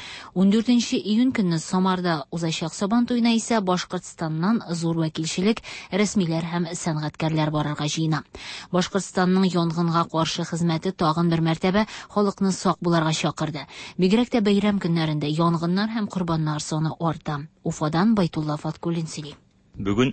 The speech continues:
Speaker 2: Өфө гөрләй. Рәсәй көне менән бергә Өфө көне һәм Салават Юлаевтың туган көне бергә билдәләнә.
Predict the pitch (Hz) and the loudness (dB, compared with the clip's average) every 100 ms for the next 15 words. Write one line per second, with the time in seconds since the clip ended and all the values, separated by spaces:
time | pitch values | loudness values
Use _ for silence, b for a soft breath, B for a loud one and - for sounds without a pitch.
0 | 107 101 113 101 95 95 92 95 92 131 | -2 0 2 4 2 0 0 0 0 -2
1 | - 110 104 98 95 87 107 - 107 120 | 0 0 2 0 0 0 0 0 0 -4
2 | - 117 104 104 95 98 98 95 92 110 | 0 0 2 0 -2 2 2 2 2 2
3 | 120 120 110 95 98 101 104 101 92 95 | 2 0 -2 0 0 -2 -2 -2 -2 0
4 | 98 95 98 98 95 92 | 0 0 0 2 2 0